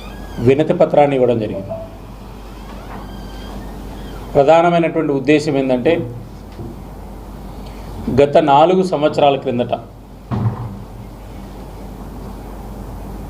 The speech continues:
భారతీయ జనతా పార్టీ ఏదైతే ఈరోజు ఒక వివాదాస్పదమైనటువంటి స్థలంలో రాత్రికి రాత్రి టిప్పు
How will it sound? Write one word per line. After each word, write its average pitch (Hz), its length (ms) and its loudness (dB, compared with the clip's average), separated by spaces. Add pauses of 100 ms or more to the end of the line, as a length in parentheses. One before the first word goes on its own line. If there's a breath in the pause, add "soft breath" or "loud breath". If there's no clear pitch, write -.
(260)
భారతీయ 160 380 6
జనతా 151 240 6 (120)
పార్టీ 143 300 4 (2250 loud breath)
ఏదైతే 170 380 6 (120)
ఈరోజు 156 380 6
ఒక 151 180 0
వివాదాస్పదమైనటువంటి 143 1200 4
స్థలంలో 139 480 6 (1800 loud breath)
రాత్రికి 160 540 6
రాత్రి 147 280 4 (140)
టిప్పు 147 320 -2